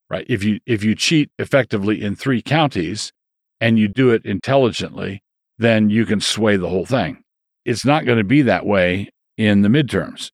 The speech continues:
That's not what's gonna happen in the midterms. In the midterms, it's going to be much more of a fair and square operation, I think also in the senatorial elections. It's not to say that there won't be cheating, but I think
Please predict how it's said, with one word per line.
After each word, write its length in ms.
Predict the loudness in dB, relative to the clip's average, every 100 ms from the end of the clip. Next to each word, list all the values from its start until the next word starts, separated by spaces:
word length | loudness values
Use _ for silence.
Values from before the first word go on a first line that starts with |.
| -2
That's 280 | 0 0
not 180 | 0 0
what's 180 | -2 -2
gonna 220 | -4 -2
happen 380 | 0 -2 -4 -12
in 120 | -6 0
the 60 |
midterms. 520 | 0 0 -4 -10 -16 -20 _ _ _ _
In 120 | -2
the 60 | 2
midterms, 640 | 2 2 0 0 -2 -6 _ _ _ -4
it's 220 | -2 -2 -2
going 180 | -2
to 80 | 0
be 140 | 0 0
much 260 | 0 -2
more 300 | -2 0 0
of 100 | 0
a 240 | 0 0 -2
fair 320 | 0 0 0
and 100 | -2
square 540 | -6 -4 -2 -2 -4 _ _ _ -6
operation, 580 | -6 2 2 2 0 -2
I 100 | 0
think 200 | -2 0
also 380 | 0 0 -2 -2
in 80 |
the 100 | -2
senatorial 680 | -2 -4 -6 0 2 2 -2 _ _ -6
elections. 440 | -4 -4 -8 -14 -16
It's 140 | -4
not 180 | -2 -2
to 80 | -4
say 220 | 0 0
that 180 | 0 -4
there 80 | -4
won't 200 | -4 -4
be 160 | -8
cheating, 480 | -6 0 2 4 0 _ _ _ _ 0
but 120 | 2
I 100 | 2
think 320 | 2 0 0